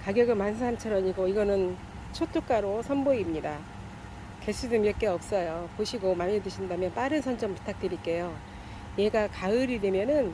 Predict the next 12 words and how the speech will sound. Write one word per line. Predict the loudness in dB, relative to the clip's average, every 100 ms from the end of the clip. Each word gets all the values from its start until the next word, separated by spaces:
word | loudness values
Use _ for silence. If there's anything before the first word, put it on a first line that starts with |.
| -6
진짜 | 0 4 4 4 0
이쁜 | 0 -2 0
빨간색으로 | 4 4 2 2 0 0
변하고 | -2 -2 0 2 0 -2 -12 -14 -14 -12 -8
끄트머리 | -2 2 2 2
진 | -2 0 2
라인이 | 2 2 2 0 0 -4 -8
줄이 | -4 -2 -2
가면서 | -2 -2 -4 -4 -6 -2
훨씬 | -2 0 -4 0
더 | 0
이쁩니다. | -2 -4 -4 -4 -6